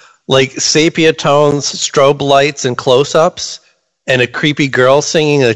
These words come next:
a fucking song that somebody sings when they skip rope?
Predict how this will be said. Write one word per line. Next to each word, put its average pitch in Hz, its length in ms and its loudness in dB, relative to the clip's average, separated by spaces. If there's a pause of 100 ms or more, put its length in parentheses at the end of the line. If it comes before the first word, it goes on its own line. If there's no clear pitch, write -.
(140)
a 127 460 0 (800)
fucking 131 520 0
song 127 380 2
that 123 120 -4
somebody 120 320 0
sings 120 300 0
when 117 100 2
they 104 140 2
skip - 340 -2
rope? 113 360 2